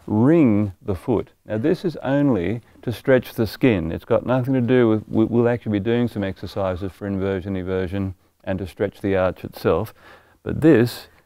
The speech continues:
is basically just to separate the toes. Now look, there's another matter here too. Um, as someone, I had, have had tinea very badly in the past. This is very common again with runners. But once we,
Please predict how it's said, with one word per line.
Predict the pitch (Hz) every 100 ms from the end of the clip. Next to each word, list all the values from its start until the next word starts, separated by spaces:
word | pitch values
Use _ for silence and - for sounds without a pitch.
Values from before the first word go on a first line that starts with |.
| _ -
is | 113 107
basically | 117 123 127 85 98
just | 101 - 120 143 -
to | -
separate | 143 131 120 113 110 101
the | -
toes. | - 82 73 - - _ _ _ _ _ _ _ _ _
Now | 120
look, | 131 104 -
there's | 98
another | 123 143 147
matter | 123 110 101
here | 95 95
too. | 92 120 90 90 98 _
Um, | 95 98 95 95
as | 98 101
someone, | - 139 127 101
I | 98 107 104 -
had, | 85 127 117 -
have | - 127 135
had | 120 98
tinea | - 127 104 92
very | 92 98
badly | 90 98 107 90
in | 87
the | 87
past. | - 104 92 92 - _ -
This | - 90
is | 104
very | 92 95 90
common | 107 92
again | 85 90 95 87 104 233 -
with | 92 82
runners. | 98 95 82 85 _ _ _ _ _ _ _
But | - 101
once | 110 139 160 - - _ _ _
we, | 104 110 110